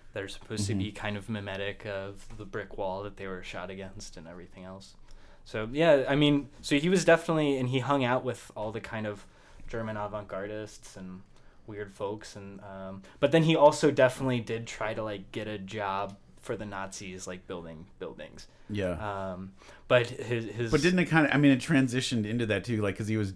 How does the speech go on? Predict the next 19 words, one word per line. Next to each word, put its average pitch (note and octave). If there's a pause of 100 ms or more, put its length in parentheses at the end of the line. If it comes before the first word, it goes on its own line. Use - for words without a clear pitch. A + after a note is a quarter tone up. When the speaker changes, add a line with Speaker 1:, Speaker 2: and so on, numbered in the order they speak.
Speaker 2:
trying, G2+ (160)
doing A2+
government F#2+
con-, F#2+ (680)
commissions F#2+
while F2+ (1160)
Speaker 1:
Yeah. E3+
Speaker 2:
like, B2
while A#2+
the A#2+
government A#2
was G#2+
turning A2
into G2
Nazi F#2
government, A2+
like, F2+
he G2
was, -